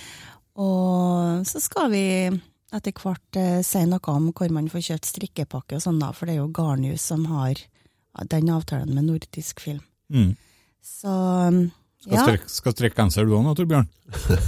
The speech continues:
Speaker 3: Jeg tror ikke det, nei.
Speaker 1: <laughs> Den er fin. Det går an å få noen til å strekke fer-, strekke den for seg, vet du.
Speaker 2: Mm.
Speaker 1: Frøyværingen, bare en telefon unna. Ja. Det var det jeg hadde på hjertet, og det som foregår.
Speaker 2: Mm.
Speaker 1: Ellers rundt omkring så er vel noe som,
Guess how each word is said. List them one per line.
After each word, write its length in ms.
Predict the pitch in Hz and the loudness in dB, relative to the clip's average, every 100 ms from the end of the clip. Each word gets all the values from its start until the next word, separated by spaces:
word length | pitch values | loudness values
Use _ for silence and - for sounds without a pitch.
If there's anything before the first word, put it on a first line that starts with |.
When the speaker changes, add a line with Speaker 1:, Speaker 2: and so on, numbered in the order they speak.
| - | 0
Speaker 3:
Jeg 140 | - | -2
tror 240 | - - - | 0 2 4
ikke 240 | - - | 4 8
det, 100 | 92 95 | 8 8
nei. 600 | 82 - - 202 - 214 | 2 2 0 -2 0 -2
Speaker 1:
<laughs> 420 | - - - - | -2 -14 -12 -2
Den 180 | 160 170 | 0 2
er 80 | 269 | 0
fin. 300 | - 156 143 | -2 -2 0
Det 140 | - | -2
går 220 | - 170 160 | -4 -4 -2
an 120 | - | -4
å 60 | 220 | -4
få 160 | - 196 | -2 0
noen 140 | 185 | 0
til 100 | - | -2
å 60 | 202 | -6
strekke 260 | - 208 | -4 -8
fer-, 320 | - - 214 - - 202 - | -8 -8 -6 -8 -12 -14 -18
strekke 400 | - - 220 202 165 | -18 -6 -4 -2 -2
den 80 | |
for 200 | 190 220 190 | -2 -2 0
seg, 180 | 180 | 0
vet 220 | 226 247 147 | 0 0 -2
du. 40 | - - | -4 -2
Speaker 2:
Mm. 120 | 104 90 | 2 4
Speaker 1:
Frøyværingen, 640 | 220 196 175 160 170 202 | 2 2 0 0 -2 -2
bare 220 | 208 190 | 0 0
en 80 | 170 | -2
telefon 440 | 214 196 170 175 185 | -2 -2 -2 -2 0
unna. 180 | 190 175 - _ _ | 0 -2 -6 _ _
Ja. 140 | 285 240 - - - - - - - - - - - - - _ | -4 -4 -8 -12 -12 -12 -14 -16 -20 -20 -20 -20 -20 -20 -20 _
Det 160 | 320 330 349 349 | 4 8 8 6
var 220 | 359 359 | 4 2
det 140 | 277 247 | 2 2
jeg 300 | - 196 180 170 | 0 -2 -2 -2
hadde 180 | 165 | -4
på 140 | - 185 | -2 0
hjertet, 380 | 214 - - 247 | 0 -2 -2 0
og 140 | 302 294 | 2 2
det 140 | 247 | 0
som 160 | 247 247 | 2 0
foregår. 480 | - 254 214 262 339 294 131 | 2 2 4 4 4 0 2
Speaker 2:
Mm. 80 | 233 | 6
Speaker 1:
Ellers 220 | 185 175 262 | 6 6 6
rundt 160 | 277 247 | 4 2
omkring 300 | - 233 220 | 0 2 2
så 140 | 226 | 2
er 140 | 226 160 | 2 4
vel 180 | 175 262 | 4 6
noe 160 | 302 | 6
som, 220 | - 247 | 4 2